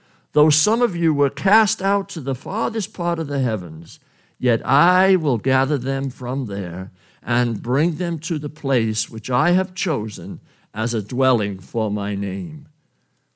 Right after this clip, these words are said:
Now these are your servants and your people, whom you have redeemed by your great power and by your strong hand. O Lord,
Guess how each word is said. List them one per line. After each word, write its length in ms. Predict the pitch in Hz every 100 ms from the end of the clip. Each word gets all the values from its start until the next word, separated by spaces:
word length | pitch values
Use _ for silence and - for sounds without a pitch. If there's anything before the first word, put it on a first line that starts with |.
| _ _ _ _ _ _ _ _ _
Now 160 | 104 107
these 320 | 120 156 131
are 160 | 98
your 420 | 92 107 151 196 123
servants 760 | - 78 65 - - - - _ _ _ _ _
and 240 | 117 110 107
your 280 | 120 135 160
people, 640 | - 104 78 - - 120 _ _ _ _ _ _
whom 300 | 135 131 113
you 360 | 110 123 180 185
have 260 | 175 113
redeemed 640 | 98 - 107 98 113 127 - _ _
by 180 | 117 113
your 380 | 117 135 160 160
great 400 | 156 151 143 151
power 560 | 139 131 95 82 123 - _ _
and 180 | - 110
by 160 | 110 101
your 340 | 107 123 143
strong 480 | 147 - 127 117 110
hand. 580 | 113 98 80 71 - _ - _ _ _ _ _ _ _ _ _ _ _ _ _
O 180 | 147 220
Lord, 520 | 220 165 123 104